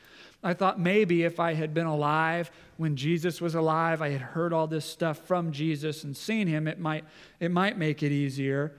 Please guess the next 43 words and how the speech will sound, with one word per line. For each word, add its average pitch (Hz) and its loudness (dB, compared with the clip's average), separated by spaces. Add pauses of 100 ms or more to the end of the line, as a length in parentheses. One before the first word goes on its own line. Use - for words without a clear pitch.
(460)
But, 151 -2
uh, 135 2
two 320 2
thousand 185 0
years 160 -2
after 147 -6
the 127 -8
fact, 139 -6
it 156 -10
just 202 -4 (380)
seemed 160 -4 (340)
unattainable. 165 -2
And 190 -4
I 214 0
don't 185 -2
know 151 0
if 143 -6
anyone 147 -4
else 143 -6
relates 143 -4
to 139 -14
this 143 -10
this - -12
morning. 135 -6
You 143 -4
don't 139 -6
have 135 -14
to - -14
stick - -10
your 127 -6
hand 139 0
up 127 -6
or 127 -6
anything. 127 -8 (260)
I 131 -4
think 151 -2
we've 120 -10
said 151 0
it. 123 -10 (180)
Sometimes 147 -2
the 131 -8
Christian 147 -4
faith 143 -2